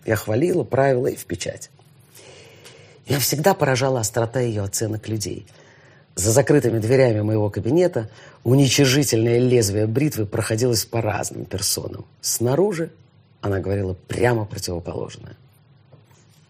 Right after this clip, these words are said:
И я думала, наверное, это особенное питерское социальное мастерство.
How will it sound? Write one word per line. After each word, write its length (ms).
И 100
я 120
думала, 380
наверное, 520
это 180
особенное 640
питерское 580
социальное 800
мастерство. 760